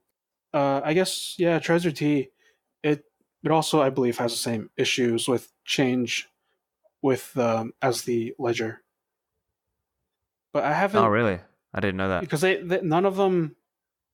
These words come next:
Speaker 1: none of them actually do the change thing, I think. 'Cause this is a new development,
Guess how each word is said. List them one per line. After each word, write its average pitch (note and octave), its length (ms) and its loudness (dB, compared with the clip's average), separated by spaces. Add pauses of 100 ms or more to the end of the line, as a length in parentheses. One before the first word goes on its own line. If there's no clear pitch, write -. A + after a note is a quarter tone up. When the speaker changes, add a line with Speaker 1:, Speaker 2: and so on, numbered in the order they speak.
(480)
Speaker 1:
none F3+ 220 0
of A#3 100 -2
them A3+ 280 0 (320)
actually D3+ 640 0 (320)
do D3+ 180 4
the C3+ 140 0
change F3 500 0
thing, A2+ 240 -8
I A2 100 -10
think. - 760 -14 (360)
'Cause D3 140 0
this F3 180 2
is F3+ 100 2
a E3 60 6
new C#3+ 240 4
development, C3 600 -2